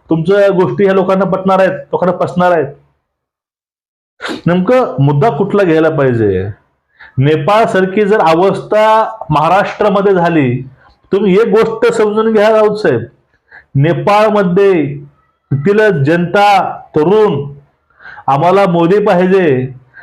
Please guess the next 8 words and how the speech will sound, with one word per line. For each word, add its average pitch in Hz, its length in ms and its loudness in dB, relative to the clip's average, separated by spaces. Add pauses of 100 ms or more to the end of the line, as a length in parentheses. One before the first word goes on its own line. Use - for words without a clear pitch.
(160)
आम्हाला 175 380 2
योगी 170 380 2
आदित्यनाथ 180 840 0
पाहिजे," 175 840 0 (220)
ते 190 60 2
अशा 151 340 2
घोषणा 170 580 0
करतात 185 680 0